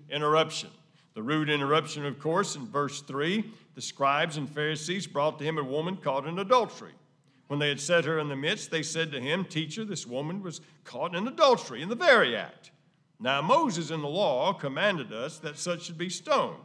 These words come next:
But what do you say?" That's important to know that they barged in. They barged in unannounced, uninvited, and interrupted something that was very important going on. That was the teaching of Jesus Christ and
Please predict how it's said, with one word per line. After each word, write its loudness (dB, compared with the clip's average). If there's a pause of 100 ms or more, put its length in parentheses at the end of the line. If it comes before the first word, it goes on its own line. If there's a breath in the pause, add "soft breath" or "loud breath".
But -4
what -2
do -6
you -4
say?" -10 (420 soft breath)
That's 2
important 2
to -8
know 4
that -4
they 4
barged 4
in. 0 (580 soft breath)
They 6
barged 6
in 0
unannounced, 0
uninvited, 0
and -4
interrupted 2
something -4
that -8
was -8
very 0
important -8
going 0
on. 4
That -4
was -8
the -10
teaching -6
of -10
Jesus -8
Christ 0
and 0